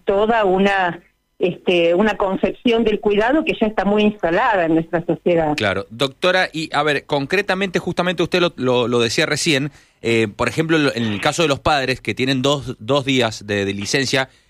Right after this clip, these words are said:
Speaker 2: ¿con este nuevo proyecto se podría pasar, eh, quizás a, a, a quince días o, o tener un aumento
Speaker 1: A, a
Speaker 2: progresivo?
Speaker 1: noventa días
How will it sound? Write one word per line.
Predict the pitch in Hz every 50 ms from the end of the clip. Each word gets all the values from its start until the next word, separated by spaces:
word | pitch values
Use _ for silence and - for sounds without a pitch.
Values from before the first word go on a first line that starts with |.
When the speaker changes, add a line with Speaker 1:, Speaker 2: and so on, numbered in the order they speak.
| _ - - -
Speaker 2:
¿con | 135 139
este | 180 185 196
nuevo | 170 180 196
proyecto | 196 190 180 180 180 - - 185
se | - 165
podría | - 131 123 127 143 170 175 -
pasar, | 156 131 - - 170 175 - -
eh, | 139 135 123
quizás | - - 120 - 151 -
a, | 165 147
a, | - - 120 113 107 107 110 104 98 98 98
a | 98 -
quince | - 175 196 185 - - 135
días | 131 160 190 190 185 180 160 147 127 -
o, | - 120 120 113 90
o | 117 117 113 113 110
tener | - - 110 127 143
un | 156 151 139
aumento | 131 123 120 120 139 156 143 -
Speaker 1:
A, | 135
a | 131
Speaker 2:
progresivo? | 131 127 120 117 - 240 240 240 240 269
Speaker 1:
noventa | 277 320 330 320 320 302 285 277
días | 294 311 320 320 311 311